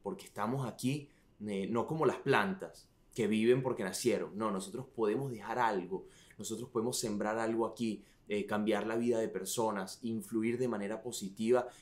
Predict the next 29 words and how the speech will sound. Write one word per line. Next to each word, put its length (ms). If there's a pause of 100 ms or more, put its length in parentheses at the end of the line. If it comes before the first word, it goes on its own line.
en 140
nuestro 320
entorno 580 (160)
y 120
lograr 400
las 140
cosas 340
que 160
queremos. 380 (260)
Pero 180
para 200
esto 340
tienes 220
que 140
creértelo 600
y 60
tienes 200
que 80
empezar 280
a 40
hacer 220
cambios 360
en 100
tu 140
vida 320 (520)
que 100
a 40
veces 280
duelen, 540